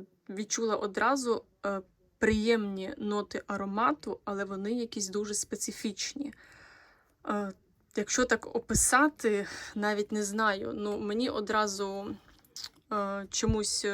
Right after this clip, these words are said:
здалося, що там запах ананасу, е, банану і якоїсь такої, наче жуйки ментолової. Але я ще рознюхала добре. І так, запах банану є,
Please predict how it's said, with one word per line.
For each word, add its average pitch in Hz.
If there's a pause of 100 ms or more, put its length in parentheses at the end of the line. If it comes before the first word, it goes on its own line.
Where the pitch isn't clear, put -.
здалося, 208
що 214
там 202
запах 208
ананасу, 202 (720)
е, 196
банану 202
і 208 (360)
якоїсь 208
такої, 196 (460)
наче 208
жуйки 254
ментолової. 196 (560)
Але 208
я 220
ще 208
рознюхала 214
добре. 190 (600)
І 202
так, - (360)
запах 214
банану 208
є, 233